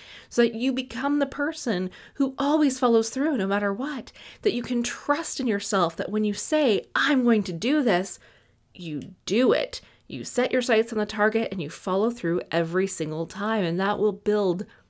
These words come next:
massive confidence. And not just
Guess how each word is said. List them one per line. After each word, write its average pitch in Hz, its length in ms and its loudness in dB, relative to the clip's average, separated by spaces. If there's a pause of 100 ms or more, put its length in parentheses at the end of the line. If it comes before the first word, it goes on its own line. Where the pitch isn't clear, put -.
(120)
massive 220 640 0
confidence. - 760 -8 (760)
And 226 140 2
not 320 180 4
just 277 240 -4